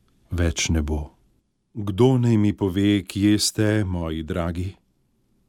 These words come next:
Tako blizu smo. En dan dobre vožnje in smo skupaj.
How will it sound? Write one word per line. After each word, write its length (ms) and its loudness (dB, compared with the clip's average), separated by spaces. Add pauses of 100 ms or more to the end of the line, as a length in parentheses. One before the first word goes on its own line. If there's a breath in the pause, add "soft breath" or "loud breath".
(800)
Tako 260 2
blizu 400 4
smo. 360 -2 (580)
En 240 4
dan 340 4
dobre 320 2
vožnje 420 -2
in 80 -2
smo 180 -2
skupaj. 480 -4